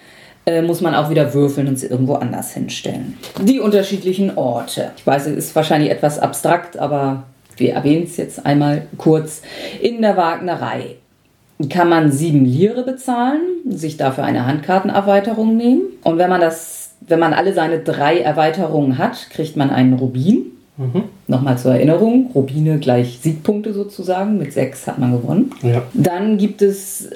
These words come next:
Speaker 1: ein Tuch, ein Gewürz- und ein Obstlager.
Speaker 2: Mhm.
Speaker 1: Da füllt man seinen Handkarren mit der entsprechenden Ware komplett auf.
Speaker 2: Mhm.
Speaker 1: Wenn man dann vorher schon in der Wagnerei war und da was gekauft hat, kann man natürlich mehr kriegen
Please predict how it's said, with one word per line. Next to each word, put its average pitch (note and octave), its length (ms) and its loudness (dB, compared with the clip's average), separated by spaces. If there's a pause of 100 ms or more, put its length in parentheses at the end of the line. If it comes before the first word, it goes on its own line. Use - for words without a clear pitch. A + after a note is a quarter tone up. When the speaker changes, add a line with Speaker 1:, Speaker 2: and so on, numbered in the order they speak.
Speaker 1:
ein D#3 260 0
Tuch, C#4+ 240 2
ein E3+ 260 -2
Gewürz- D3+ 540 0
und D3 200 -4
ein C3 220 -2
Obstlager. F#3 880 0 (220)
Speaker 2:
Mhm. C3+ 300 -4 (240)
Speaker 1:
Da E3+ 400 0
füllt G3 500 0
man F3 680 0
seinen C#3+ 320 2
Handkarren E3 1000 0
mit C#3+ 140 4
der C#3+ 140 2
entsprechenden C3+ 680 0
Ware B2+ 560 2
komplett B2+ 480 0
auf. E3+ 360 2 (160)
Speaker 2:
Mhm. C3 280 -4
Speaker 1:
Wenn D3 120 2
man C#3+ 120 0
dann C3+ 140 2
vorher C#3+ 320 0
schon C3+ 220 0
in B2+ 80 2
der B2 160 2
Wagnerei C3 520 0
war G3+ 280 2
und - 100 -2
da A2+ 160 -2
was - 200 -8
gekauft E3+ 400 0
hat, D#3 120 -2
kann - 80 -6
man C#3 100 0
natürlich C3+ 300 -2
mehr B2 220 2
kriegen - 400 -10